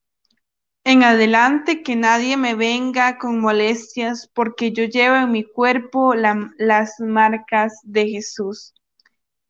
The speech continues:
La gracia de nuestro Señor Jesucristo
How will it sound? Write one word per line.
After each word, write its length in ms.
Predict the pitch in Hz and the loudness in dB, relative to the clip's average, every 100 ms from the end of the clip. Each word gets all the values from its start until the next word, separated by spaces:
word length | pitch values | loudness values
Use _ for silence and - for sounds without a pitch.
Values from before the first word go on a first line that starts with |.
| _ _ _ - | _ _ _ 0
La 220 | 240 233 | 2 4
gracia 600 | 240 240 254 262 285 285 | 4 4 2 0 2 2
de 280 | 262 240 226 | 2 2 2
nuestro 640 | 226 226 226 233 - 220 | 0 0 -2 -4 -6 -6
Señor 440 | 220 220 214 220 240 | -4 -4 -2 -4 -4
Jesucristo 1120 | 262 240 233 - 240 254 - - 254 254 | -4 -6 -8 -6 -4 -4 -8 -2 0 0